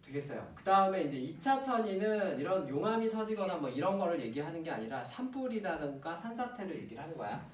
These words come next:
어, 산불이나 산사태가 일어나면, 산불, 산사태가 일어난다 해서 흙이 없는 건 아니야. 토양은 그대로 있는 거기 때문에 얘는 어디서부터 시작을 한다? 어, 초간양 혼음.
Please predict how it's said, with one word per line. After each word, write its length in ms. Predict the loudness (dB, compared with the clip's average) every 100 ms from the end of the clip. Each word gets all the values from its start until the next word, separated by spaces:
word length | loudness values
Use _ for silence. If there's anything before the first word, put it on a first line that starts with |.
| -20 -20 -20 -20 -14
어, 280 | -8 -8 -8
산불이나 600 | -6 -4 -2 -2 2 2
산사태가 540 | 2 6 6 6 4 4
일어나면, 800 | 4 2 0 -2 -2 -4 -6 -10
산불, 440 | -12 -14 -10 -8 -8 -10 -16 -20 -20 -16 -14 -14 -20 -20 -16 -14 -12 -12 -14 -14 -12 -8
산사태가 580 | -6 -4 -4 -2 0 0
일어난다 480 | 2 2 0 0 2
해서 260 | 2 0
흙이 280 | 0 0 4
없는 280 | 4 4 2
건 120 | 0
아니야. 220 | -2 -4 -4
토양은 400 | 2 4 4 0
그대로 240 | -2 -2
있는 200 | -2 -2
거기 240 | -2 -4
때문에 500 | -6 -6 -4 -6 -6 -14 -18 -4
얘는 180 | 0 2
어디서부터 720 | 2 0 0 0 0 -2 -4
시작을 280 | -2 -2 -2
한다? 280 | -6 -8 -12 -16 -20 -20 _ -16 -14 -14 -14
어, 100 | -12 -12
초간양 760 | -8 -4 0 0 2 0 -2 -2
혼음. 380 | -2 -4 -6